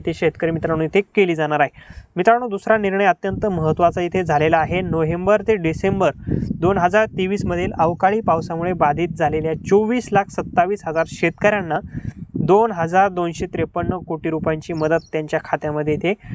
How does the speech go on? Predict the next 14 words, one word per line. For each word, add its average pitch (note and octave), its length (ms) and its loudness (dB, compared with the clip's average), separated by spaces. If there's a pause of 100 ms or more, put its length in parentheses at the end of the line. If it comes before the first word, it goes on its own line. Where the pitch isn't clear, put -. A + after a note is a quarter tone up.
(200)
देण्यात D3+ 320 0
येणार D3+ 220 0
आहे. - 500 -2 (260)
त्याचबरोबर G#3+ 440 2
तिसरा F3+ 360 -2
महत्त्वाचा F3+ 480 -2
निर्णय E3 360 -2
झालेला E3+ 300 2
आहे. F3 220 0
नुकसानी F3+ 500 -2
क्षेत्राची F3 540 -2
मर्यादा E3+ 460 4 (460)
दोन F#3 300 4
ऐवजी G#3+ 340 2